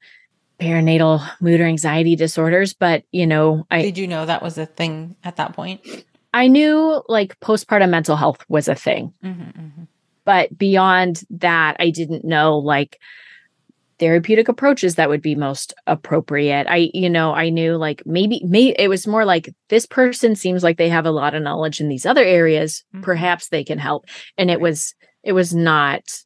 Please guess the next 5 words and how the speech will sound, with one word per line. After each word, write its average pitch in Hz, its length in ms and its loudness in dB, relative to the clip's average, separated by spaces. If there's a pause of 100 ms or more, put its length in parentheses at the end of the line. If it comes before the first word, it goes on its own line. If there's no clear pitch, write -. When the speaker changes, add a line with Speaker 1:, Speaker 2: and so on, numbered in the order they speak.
(180)
Speaker 1:
a 175 100 0
successful 135 1080 -2 (560)
session. - 600 -6 (120)
Um, 160 280 0
again, 160 580 -2